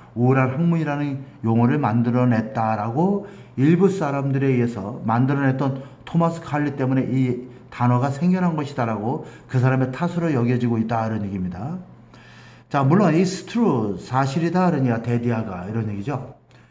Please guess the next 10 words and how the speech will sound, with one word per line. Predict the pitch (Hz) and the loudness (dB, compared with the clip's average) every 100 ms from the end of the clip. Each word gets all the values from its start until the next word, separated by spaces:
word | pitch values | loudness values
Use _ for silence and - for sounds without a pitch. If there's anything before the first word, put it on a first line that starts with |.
| _ _ _ | _ _ _
자, | 131 127 | -2 -2
칼라일은, | - 170 170 170 165 101 127 139 143 120 107 127 143 | -4 0 2 2 2 -2 0 0 2 0 0 -2 -4
칼라일은 | 156 147 151 151 180 180 - | -6 -2 0 0 -2 -4 -2
wrote | 131 143 151 - | 0 2 0 -2
about | 131 135 135 139 135 - - _ _ _ _ _ _ _ - | -2 0 0 -2 -4 -12 -20 _ _ _ _ _ _ _ -6
Malthus | 127 135 143 135 117 - - | 0 0 0 0 0 -2 -2
on | 139 135 | 0 2
occasion. | - 180 185 139 104 | 0 2 2 2 -2
On | 127 151 | -2 0
occasion은 | 127 127 156 160 170 208 220 | 0 0 0 0 0 0 -2